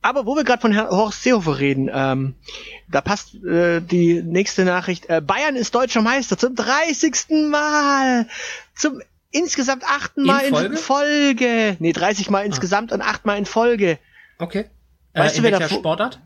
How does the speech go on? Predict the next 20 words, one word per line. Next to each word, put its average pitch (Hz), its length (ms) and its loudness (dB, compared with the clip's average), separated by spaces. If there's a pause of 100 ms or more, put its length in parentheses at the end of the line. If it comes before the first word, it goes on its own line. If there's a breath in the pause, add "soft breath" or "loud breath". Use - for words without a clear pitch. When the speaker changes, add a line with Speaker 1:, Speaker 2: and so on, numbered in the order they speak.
(220)
Speaker 1:
Äh, 180 220 -2
Fußball. 143 600 0 (200)
Speaker 2:
Ah, 156 180 -4
okay, - 280 -12
deshalb 135 240 -6
hab 135 100 -12
ich - 80 -14
das - 160 0
nicht 117 120 -4
mitbekommen. 113 440 -10
Speaker 1:
Fußballmänner. 208 720 2 (160 loud breath)
Weißt 226 220 0
du, 302 80 2
wer 226 240 2
der 180 100 0
letzte 180 320 0
deutsche 233 320 0
Meister 214 340 0
<laughs> - 0 -
vor 185 580 0